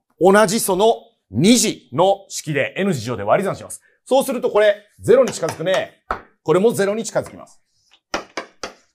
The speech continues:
はい。ちょっと横にイコール汚いですが、こちら、これ右に行きます。二分の四。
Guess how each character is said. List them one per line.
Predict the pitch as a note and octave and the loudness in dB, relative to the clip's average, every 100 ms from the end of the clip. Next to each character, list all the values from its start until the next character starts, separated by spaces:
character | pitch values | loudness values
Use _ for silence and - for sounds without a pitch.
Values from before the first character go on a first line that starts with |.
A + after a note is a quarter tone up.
| - - _ _ - | -10 -10 _ _ 2
は | E3+ | 4
い。 | F3+ | 4
ち | - | 2
ょ | |
っ | C4+ | 0
と | A3 | 2
横 | G#3 B3 | 4 2
に | B3+ | -2
イ | |
コ | B3 C4 | -2 -2
ー | G#3+ | -2
ル | |
汚 | - A3+ A#3 | -4 -4 -2
い | |
で | G3 | -2
す | - | 2
が、 | F#3 F#3 | 2 2
こ | E3 | -2
ち | E3+ | 0
ら、 | D#3+ D#3+ | -2 -2
こ | C#3 | -4
れ | |
右 | A#2+ D3 | -4 -4
に | E3+ | -4
行 | |
き | D#3 | -4
ま | F3 | -4
す。 | - | -4
二 | D3+ | -4
分 | F3 B3 | -2 0
の | A#3+ | 0
四。 | G3 G3+ - | 2 0 -2